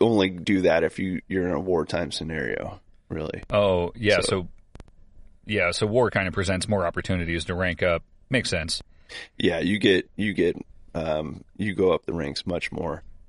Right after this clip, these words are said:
Speaker 2: Mm-hmm.
Speaker 1: when you actually, uh, engage.
Speaker 2: Well, I know from,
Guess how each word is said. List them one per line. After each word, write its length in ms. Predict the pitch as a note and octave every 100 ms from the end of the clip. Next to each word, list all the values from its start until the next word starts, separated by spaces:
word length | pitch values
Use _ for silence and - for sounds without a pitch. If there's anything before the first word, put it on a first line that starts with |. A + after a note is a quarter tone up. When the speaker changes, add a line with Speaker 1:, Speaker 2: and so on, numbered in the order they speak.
| -
Speaker 2:
Mm-hmm. 220 | F2+ F2
Speaker 1:
when 100 | E2+
you 160 | E2 D2+
actually, 540 | - - E2+ E2 F2 - F2+
uh, 240 | D#2+ D#2 - - -
engage. 240 | F#2 E2+ B2
Speaker 2:
Well, 60 | A2+
I 40 |
know 220 | A#2 D3+ C#3+
from, 560 | C#3 B2 A2+ G2 G2